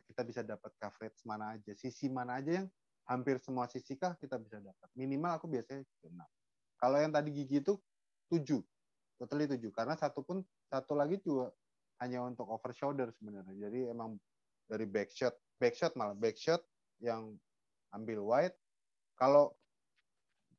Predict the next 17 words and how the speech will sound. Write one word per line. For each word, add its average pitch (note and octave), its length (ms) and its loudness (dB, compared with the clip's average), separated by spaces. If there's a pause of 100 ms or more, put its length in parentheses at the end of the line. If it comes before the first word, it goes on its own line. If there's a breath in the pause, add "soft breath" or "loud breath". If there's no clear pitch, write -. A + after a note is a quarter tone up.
(160)
dulu E3+ 400 10
ada C#3+ 240 10
audience, C3+ 480 4
kita F3 240 0
bisa C#3+ 240 -2
dapat A2 240 -2 (320)
atmosfer A2+ 640 -6
audience A#2 480 0
ke - 80 -8
belakang, G#2 480 -6 (400)
di B2 80 -4
depan A#2 400 -2
si A2 240 -6
penonton G2+ 480 -8
itu. G2 160 -20
Tapi G2+ 240 -8
karena A#2 320 0